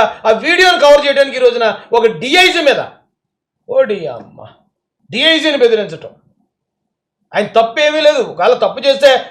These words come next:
డిఐజీ నాయుడు ఎవరికైనా ఇవ్వచ్చు, ఏ తప్పు లేకుండా.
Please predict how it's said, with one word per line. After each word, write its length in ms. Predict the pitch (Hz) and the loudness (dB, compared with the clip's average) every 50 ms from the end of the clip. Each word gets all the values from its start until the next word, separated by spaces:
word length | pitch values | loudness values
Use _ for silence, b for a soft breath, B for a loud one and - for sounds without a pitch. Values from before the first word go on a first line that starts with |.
| - 160 | -8 0
డిఐజీ 300 | 196 220 254 277 254 285 | 4 4 4 4 4 2
నాయుడు 160 | 285 254 233 | 2 4 4
ఎవరికైనా 420 | 214 214 240 240 262 269 269 269 | 2 2 2 2 0 0 0 2
ఇవ్వచ్చు, 280 | 247 254 - - 156 - - _ _ _ _ _ _ _ _ _ _ _ _ _ _ _ _ _ _ _ 160 | 2 2 2 0 -4 -16 -18 _ _ _ _ _ _ _ _ _ _ _ _ _ _ _ _ _ _ _ -2
ఏ 200 | 202 269 311 320 | 2 4 4 6
తప్పు 300 | 320 302 285 277 285 269 | 6 4 4 4 2 2
లేకుండా. 560 | 226 208 202 - 196 196 175 147 127 - | 2 2 2 2 -2 -4 -6 -6 -8 -10